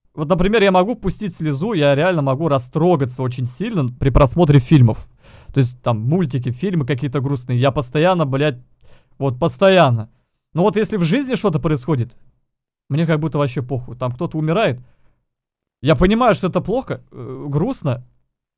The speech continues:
но мне плев-, не, не, не, мне, мне не плевать, но я из-за этого не расстраиваюсь вообще. То есть вообще, я не знаю, мне вот ощущение, что это какое-то вот что-то в мозгу срабатывает. Вот из-за того, что было в детстве, мозг мой научился как-то реагировать на подобное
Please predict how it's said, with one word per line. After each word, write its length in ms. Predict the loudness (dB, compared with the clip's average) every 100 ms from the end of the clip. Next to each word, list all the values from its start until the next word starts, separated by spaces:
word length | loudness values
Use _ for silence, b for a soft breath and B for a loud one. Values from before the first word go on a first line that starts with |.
| _ _
но 100 | -2
мне 120 | 0 0
плев-, 260 | -2 -4 -2
не, 440 | -4 -2 2 2
не, 120 | 2
не, 260 | 0 0 0
мне, 280 | 0 -2 0
мне 240 | 0 2
не 100 | 0
плевать, 400 | 0 2 0 0
но 60 | -2
я 120 | 0
из-за 160 | 0
этого 180 | 0 -2
не 140 | -2 0
расстраиваюсь 600 | 0 -2 -2 0 0 -2
вообще. 1040 | 0 2 4 2 2 -4 -6 0 0 -2 -12 _ _ _ _ _ _ _ _ _ -6
То 60 |
есть 100 | 0
вообще, 800 | 6 8 8 6 2 -2 2 2
я 220 | 2 2
не 120 | 2
знаю, 260 | 0 2 2
мне 160 | 2 0
вот 120 | 0
ощущение, 500 | -4 -4 -6 -4 -4
что 120 | -2
это 160 | -4 -4
какое-то 540 | -6 -6 -4 -2 0
вот 220 | 0 -2 -6 b b b
что-то 340 | -8 -2 0
в 100 | 2
мозгу 340 | 4 2 2 -4
срабатывает. 840 | 0 2 4 2 2 -2 -2 -8 _ _ _ _ _ -10
Вот 180 | -4
из-за 140 | -2 2
того, 180 | 2 2
что 140 | 0
было 220 | 0 2 2
в 80 |
детстве, 480 | 2 0 -2 -4 -2
мозг 420 | -2 -2 -2 -2
мой 140 | -2 0
научился 520 | 0 0 -4 -6 -2
как-то 240 | -4 -2
реагировать 460 | -2 0 2 2 0
на 60 | -2
подобное 600 | -2 0 0 0 0